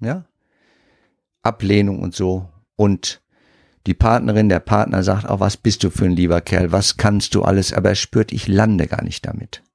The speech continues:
So, nun haben wir eine Gruppe und das Thema kommt auf einmal rauf,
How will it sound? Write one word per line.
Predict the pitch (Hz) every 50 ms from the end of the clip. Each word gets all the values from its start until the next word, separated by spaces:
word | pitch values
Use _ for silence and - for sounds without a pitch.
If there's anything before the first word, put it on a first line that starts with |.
| _ _
So, | - - 113 98 73 69 71
nun | 80 90 85 101
haben | 104 104 104
wir | 104 90
eine | 92 92 87 85
Gruppe | 80 - 95 - - - 214 214 - _ _ _ _ _ _ - _ _ _ _ _ _ _
und | - 104 104 107
das | 107 101 - -
Thema | - - 123 131 131 127 120 -
kommt | - - 127 123 113 -
auf | - 101 98 - -
einmal | - 104 107 104 104 98 95
rauf, | 90 90 87 90 101 110 120 131 - -